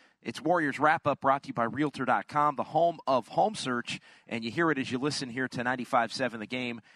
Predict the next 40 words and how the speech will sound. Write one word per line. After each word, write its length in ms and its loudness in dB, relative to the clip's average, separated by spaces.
K 160 0
G 180 -2
M 80 -8
Z 160 -2
F 180 0
M 140 -2
and 80 -6
H 200 -8
D 100 -4
one 180 -4
San 220 -6
Francisco, 640 -2
a 100 -2
radio 460 0
dot 320 0
com 360 0
sports 480 -4
station. 500 -4
Uh, 240 2
all 280 4
in 80 0
all, 220 4
though, 300 0
uh, 220 -2
it 160 -4
is 180 0
a 60 2
loss, 640 2
and 140 -8
the 40 -6
Warriors 440 -2
now 160 2
will 100 -2
hit 180 -8
the 60 -4
road 320 0
for 120 -6
the 100 -6
next 260 -6
four, 600 2